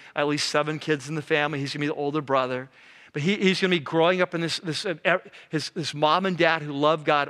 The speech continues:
honor his word. Every Friday night, they'll be wa-, uh, welcoming Queen, the Queen Shabbat, the Queen of the Sabbath in. As a, as a, as a, uh, every Friday night, they'll, they'll shut down their house. They'll begin, uh, it's time for worship, time for prayer,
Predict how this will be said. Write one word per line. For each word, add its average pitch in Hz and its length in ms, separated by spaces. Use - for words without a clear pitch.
honor 156 280
his 160 140
word. 139 340
Every 156 300
Friday 165 400
night, 156 420
they'll 147 80
be 143 140
wa-, 147 340
uh, 147 160
welcoming 151 500
Queen, 165 440
the 147 80
Queen 165 280
Shabbat, 143 520
the 151 60
Queen 156 180
of 151 60
the 151 60
Sabbath 147 640
in. 135 480
As 147 120
a, 156 120
as 143 120
a, 143 200
as 147 160
a, 156 180
uh, 135 180
every 156 220
Friday 170 380
night, 135 320
they'll, 143 160
they'll 139 160
shut 147 380
down 156 240
their 156 120
house. 147 520
They'll 156 100
begin, 151 560
uh, 143 220
it's - 100
time 165 240
for 170 160
worship, 156 460
time 156 180
for 156 140
prayer, 160 480